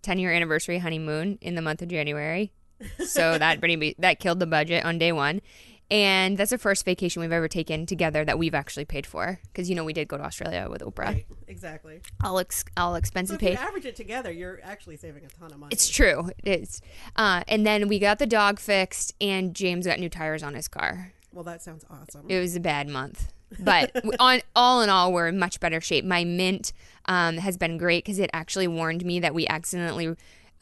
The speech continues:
Speaker 1: paid a huge bill out of the wrong account.
Speaker 2: Oh, yeah.
Speaker 1: And so we were able to deal with that 'cause I got the quick alert on my phone, and James got it too. So we called each other up and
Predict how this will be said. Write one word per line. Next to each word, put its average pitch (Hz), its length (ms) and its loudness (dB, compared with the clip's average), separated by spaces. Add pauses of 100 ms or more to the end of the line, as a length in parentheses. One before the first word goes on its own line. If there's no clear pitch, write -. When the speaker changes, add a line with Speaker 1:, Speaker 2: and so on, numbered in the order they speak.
(280)
Speaker 1:
paid 180 240 4
a 170 80 2
huge 165 400 -4
bill 160 240 2
out 156 140 2
of 170 120 -2
the 170 100 -2
wrong 156 280 0
account. 156 600 -2 (300)
Speaker 2:
Oh, 202 140 -8
yeah. 190 240 -8
Speaker 1:
And 185 380 4
so 180 100 2
we 170 140 4
were 170 80 6
able 165 180 2
to 170 120 0
deal 165 200 2
with 165 120 0
that 156 160 4
'cause - 100 -6
I 190 40 4
got 180 140 2
the 180 80 -2
quick - 280 0
alert 165 340 2
on 170 80 -4
my 160 100 0
phone, 165 340 0
and 180 140 0
James 165 300 0
got 160 140 0
it 160 100 -8
too. 165 180 -4
So - 80 -8
we 165 80 -2
called 160 240 -2
each 156 140 -8
other 156 240 -2
up 151 240 -2
and 156 180 -8